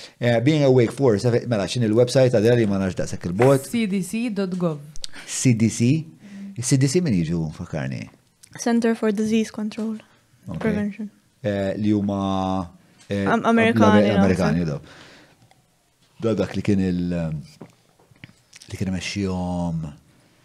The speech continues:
Speaker 1: no way, għax ismu. Dak il-qasir ta' naċċali, Fauci.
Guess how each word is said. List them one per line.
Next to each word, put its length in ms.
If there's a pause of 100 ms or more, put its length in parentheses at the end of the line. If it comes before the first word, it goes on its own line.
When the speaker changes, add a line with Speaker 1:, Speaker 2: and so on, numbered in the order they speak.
(720)
Speaker 1:
no 160
way, 180
għax 180
ismu. 220 (720)
Dak 160
il-qasir 420
ta' 160
naċċali, 480
Fauci. 500